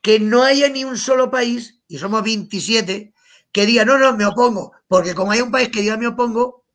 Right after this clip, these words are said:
aunque sea Estonia, que son cuatro habitantes, pues el, el proyecto se paraliza.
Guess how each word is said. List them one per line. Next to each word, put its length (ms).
aunque 220
sea 140
Estonia, 580
que 100
son 180
cuatro 760
habitantes, 580
pues 380
el, 220
el 160
proyecto 320
se 120
paraliza. 680